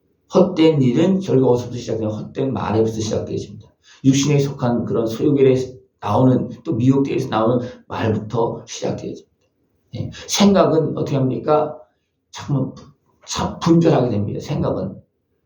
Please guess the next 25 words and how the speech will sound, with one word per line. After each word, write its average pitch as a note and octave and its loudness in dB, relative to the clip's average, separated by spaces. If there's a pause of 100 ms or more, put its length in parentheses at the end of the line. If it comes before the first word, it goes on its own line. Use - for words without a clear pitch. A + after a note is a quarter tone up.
(240)
그래서 E3+ 2 (160)
생각하는 E3 0
사람은 D3+ 0 (140)
말을 B2+ 2
바로바로 B2 0
말하지 G2+ 0
않습니다. - -14
그러나 C3+ -2 (200)
생각 E3 2
없이 C#3 2
그냥 C3 0
육신의 C3+ -4
수욕을 D3+ -2
따라 - 0
말하는 A#2+ 2
사람은 A2+ 0
어떻게 A2+ -4
됩니까? G#2 0 (420)
쉴 G3+ -2
새 - 2
없이 E3+ 4
생각도 - -6
없이 - -8
그냥 F3 0
계속 D3+ 0